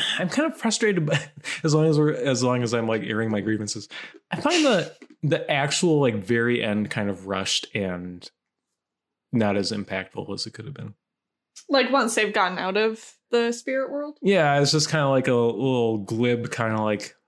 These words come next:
Speaker 1: "It's real scary moving to a new town." And then all of a sudden it just cuts into, like, J-pop, like,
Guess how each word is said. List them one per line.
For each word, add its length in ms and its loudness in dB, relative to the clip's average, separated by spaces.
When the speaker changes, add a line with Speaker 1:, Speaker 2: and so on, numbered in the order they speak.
Speaker 1:
"It's 220 0
real 240 4
scary 480 2
moving 400 6
to 180 4
a 40 2
new 240 2
town." 240 2
And 120 4
then 120 4
all 100 4
of 60 2
a 20 0
sudden 160 4
it 40 2
just 180 0
cuts 220 0
into, 120 2
like, 240 0
J-pop, 1040 0
like, 320 0